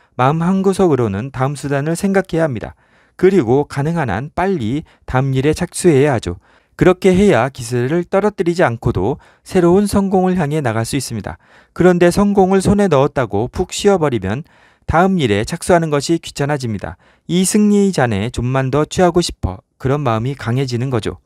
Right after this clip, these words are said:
하지만 그렇게 쉬다가 겨우 의욕이 생겨서 일을 다시 하려고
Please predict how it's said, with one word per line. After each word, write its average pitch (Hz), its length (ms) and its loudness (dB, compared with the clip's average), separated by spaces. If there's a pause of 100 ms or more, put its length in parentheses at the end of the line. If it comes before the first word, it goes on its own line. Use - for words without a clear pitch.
(520)
하지만 165 480 2
그렇게 165 320 -2
쉬다가 170 500 0
겨우 147 400 2
의욕이 135 340 -2
생겨서 156 600 -4
일을 170 220 0
다시 135 280 -4
하려고 156 480 -2